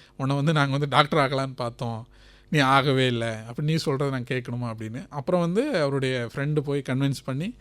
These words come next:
"இல்ல, இவர் நல்லா ஆராய்ச்சி பண்ணுவாரு" அப்படின்னு அவங்க பேராசிரியர்லாம் பேசி தான் இவர் கூட்டு போறாங்க. So, இப்போ கூட்டிட்டு என்ன பண்றாங்க, டோவான் அப்படின்னு ஒரு துறைமுகத்துல இருந்து பிகில் அப்படிங்கிற கப்பல்ல,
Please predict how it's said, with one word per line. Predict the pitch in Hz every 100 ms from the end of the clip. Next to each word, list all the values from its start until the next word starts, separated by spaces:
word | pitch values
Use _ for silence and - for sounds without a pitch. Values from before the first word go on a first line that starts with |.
| - - -
"இல்ல, | 135 135 127 123
இவர் | 131
நல்லா | 131 147 147 123 -
ஆராய்ச்சி | 131 139 131 - 123
பண்ணுவாரு" | 117 120 120 110
அப்படின்னு | 107 120 185
அவங்க | 214 147 120
பேராசிரியர்லாம் | 139 165 160 156 147 165 180
பேசி | - 160 160
தான் | 190 240
இவர் | 170
கூட்டு | 180 147
போறாங்க. | 139 123 113 110 - - - - - -
So, | - 180 156 135
இப்போ | 135 139
கூட்டிட்டு | 220 214
என்ன | 220 196 190
பண்றாங்க, | 185 214 165
டோவான் | 185 190 175
அப்படின்னு | 143 147 160 165
ஒரு | 147 131
துறைமுகத்துல | 147 151 139 120 117
இருந்து | 147 247 185
பிகில் | 165 180 151
அப்படிங்கிற | 143 139 135 123
கப்பல்ல, | 135 127 135 139